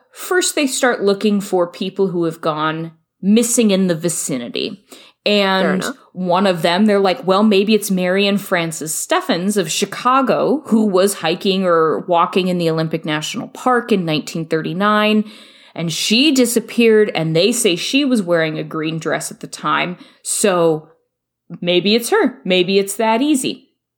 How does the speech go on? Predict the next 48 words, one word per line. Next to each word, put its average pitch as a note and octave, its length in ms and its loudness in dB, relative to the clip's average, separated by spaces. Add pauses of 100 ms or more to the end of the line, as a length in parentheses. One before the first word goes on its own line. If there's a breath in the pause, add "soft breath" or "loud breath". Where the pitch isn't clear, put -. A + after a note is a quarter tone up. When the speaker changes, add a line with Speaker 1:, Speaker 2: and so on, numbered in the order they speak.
(680)
Speaker 2:
Was G#3+ 180 -2
she G#3 140 0
alone? D#3+ 440 0 (720)
Speaker 1:
I A3 140 0
don't F#3+ 140 0
know. C#3 200 -4 (920)
Speaker 2:
Okay. C#4 400 -2
Speaker 1:
I G#3 160 0
don't F3 100 0
know. C#3+ 140 -6 (240 loud breath)
What, A3 240 0
what A3 220 2
they G#3 120 2
were F#3+ 160 0
able A3+ 300 0
to G3 80 -2
do F#3+ 200 2
was F3 200 -4
rule F3 220 0
her F3 180 0
out D#3 200 0
because E3 600 -2
they E3 180 -2
knew F#3 240 2
that F3 160 0
Marion F3+ 480 2
had D#3+ 140 -8
suffered E3 320 -2
a D3+ 80 -4
neck D#3 320 -4
vertebra D#3 420 -4
fracture C#3+ 640 -4 (600 soft breath)
i-, - 120 -4
earlier F#3+ 480 4
in E3 120 0
her D#3+ 180 -2
life, D#3 420 -2
and E3 160 -4
the D3+ 80 -8
corpse - 440 -2
that - 140 -12
they D#3 100 -2
found, D3 280 -2
the D#3 60 -4
soap F#3 380 0
lady, D3+ 340 -2
had D3+ 300 -6
no D3 420 -4